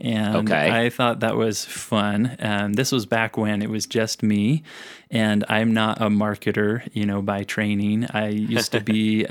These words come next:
Speaker 1: a T V reporter, so communication is fun for me.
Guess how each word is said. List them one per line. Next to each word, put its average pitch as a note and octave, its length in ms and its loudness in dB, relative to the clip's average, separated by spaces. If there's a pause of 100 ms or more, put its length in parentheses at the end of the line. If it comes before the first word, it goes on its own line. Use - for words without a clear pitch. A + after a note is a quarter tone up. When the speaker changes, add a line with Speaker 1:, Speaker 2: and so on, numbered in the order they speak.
(100)
Speaker 1:
a G2+ 60 0
T C3+ 200 0
V C3 160 2
reporter, A#2 540 0
so A2 260 -2
communication A#2+ 960 0
is - 160 -4
fun G#2+ 300 -2
for A2 160 -4
me. G#2+ 340 0